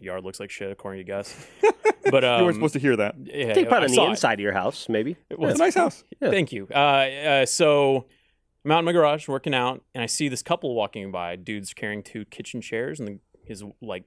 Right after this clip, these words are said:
Speaker 1: girlfriend, partner, whatever, is carrying one kitchen chair. It's like, "No, they must be going to a house party, you know, need extra seats."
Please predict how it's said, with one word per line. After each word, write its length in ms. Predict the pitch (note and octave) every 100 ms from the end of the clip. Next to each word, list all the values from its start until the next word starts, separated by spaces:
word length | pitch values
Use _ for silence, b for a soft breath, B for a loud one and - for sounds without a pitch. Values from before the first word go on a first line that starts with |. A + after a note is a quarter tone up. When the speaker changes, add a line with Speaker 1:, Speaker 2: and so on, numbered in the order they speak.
| B2
Speaker 1:
girlfriend, 640 | B2 A#2 B2 A#2 A2+ G#2
partner, 280 | - A#2+ A#2+
whatever, 440 | A#2 A2 B2 C#3+
is 100 | C#3+
carrying 220 | - A2+ B2
one 180 | D#3+
kitchen 240 | D3 C#3 G#2+
chair. 300 | - F2+ F#2 b b b
It's 140 | - -
like, 60 |
"No, 100 | G#2+
they 60 | F#2+
must 200 | F#2+ -
be 60 | G2+
going 160 | G2
to 60 | F#2+
a 20 |
house 200 | F#2+ F#2+
party, 480 | - F#2+ F#2 F#2+ F#2+
you 100 | A2
know, 60 | F#2+
need 300 | G2 F#2+ F#2
extra 180 | - -
seats." 320 | G#2+ G2